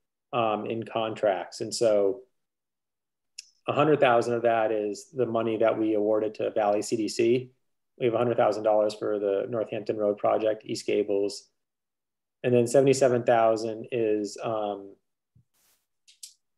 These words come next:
encumbered on various things. So, um,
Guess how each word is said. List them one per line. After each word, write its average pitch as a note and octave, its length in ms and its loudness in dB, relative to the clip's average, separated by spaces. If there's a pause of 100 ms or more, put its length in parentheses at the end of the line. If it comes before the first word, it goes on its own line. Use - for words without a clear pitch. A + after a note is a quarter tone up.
(260)
encumbered C3+ 440 4
on A2+ 160 2
various A#2 460 4
things. G#2+ 680 -6
So, G#2+ 640 2
um, G2+ 500 -6